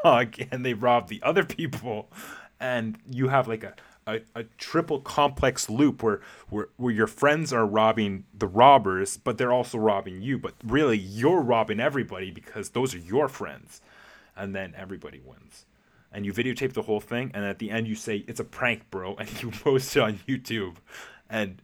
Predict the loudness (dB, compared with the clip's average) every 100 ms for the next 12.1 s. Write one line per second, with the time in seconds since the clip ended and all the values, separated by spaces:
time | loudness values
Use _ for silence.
0 | -2 0 0 -4 -8 -8 -10 -10 -10 -12
1 | -12 -12 -14 -16 -10 -8 -8 -10 -12 -16
2 | -16 -20 -20 _ -20 -20 -20 _ 4 4
3 | 4 -6 -18 _ 2 2 4 2 0 0
4 | -2 -4 -4 -8 -6 -8 -8 -10 -10 -6
5 | -4 -2 -2 -6 -8 -6 -6 -4 -6 -6
6 | -10 -12 -12 -14 -12 -14 -16 -18 -20 -20
7 | -6 0 6 6 6 2 0 0 0 0
8 | -2 0 -2 -2 -8 -14 _ _ _ -10
9 | -8 -8 -8 -10 -8 -8 -8 -12 -12 -16
10 | -6 0 2 2 -2 -10 -2 -2 -2 -6
11 | -14 -6 0 0 0 -8 -2 -4 -4 -8